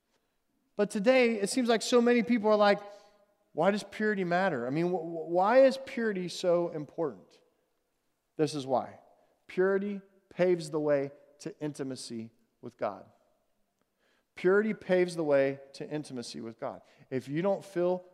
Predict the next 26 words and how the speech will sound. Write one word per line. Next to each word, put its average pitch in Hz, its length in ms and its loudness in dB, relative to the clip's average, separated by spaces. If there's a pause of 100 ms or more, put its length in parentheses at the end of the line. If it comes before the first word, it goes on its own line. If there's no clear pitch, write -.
close 214 300 -4
to 135 100 -12
God, 113 340 -8
it 135 100 -10
may 151 180 -4
be 156 120 -6
because 143 360 -8
of 131 140 -8
impurity 156 800 -8
in 120 120 -8
your 120 100 -8
life. 147 200 -6 (260)
Now, 160 60 -2
this 226 240 -2
makes 226 180 -4
sense 208 300 -2
in 165 100 -6
so 208 260 -2
many 226 160 2
levels 180 360 2
and 180 160 -8
in 170 140 -6
so 196 260 -2
many 208 180 0
different 175 320 -2
relationships. 185 720 -6